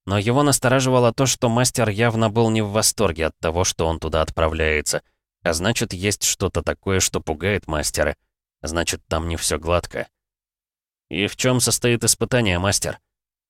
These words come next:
Мастер Прим колебался, не зная, стоит ли говорить Киоши или нет. В итоге он решился. «Сам монастырь находится на высокой отвесной скале. И для того, чтобы попасть в сам монастырь, нужно подняться по этой скале.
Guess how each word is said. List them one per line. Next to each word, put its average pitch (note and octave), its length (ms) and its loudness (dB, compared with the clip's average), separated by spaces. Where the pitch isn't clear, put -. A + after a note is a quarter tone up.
Мастер C3 420 2
Прим C3 280 2
колебался, A#2 640 2
не F#2 120 0
зная, F#2+ 280 0
стоит F#2+ 340 -2
ли E2+ 80 -4
говорить E2+ 420 0
Киоши E2+ 420 0
или E2+ 120 -2
нет. E2 320 -2
В E2+ 80 -4
итоге G#2 240 0
он G2 120 2
решился. F2 640 0
«Сам A#2 240 2
монастырь A2+ 520 4
находится G2 580 2
на F2 140 2
высокой F2 480 2
отвесной F2 440 -2
скале. D2+ 520 0
И - 60 -8
для D#2 120 -4
того, B2 180 2
чтобы A#2 280 0
попасть A2 420 2
в - 60 -4
сам G#2 160 2
монастырь, G2+ 480 2
нужно A2+ 320 2
подняться G2 480 0
по G2+ 100 -2
этой F#2 280 0
скале. F#2 420 0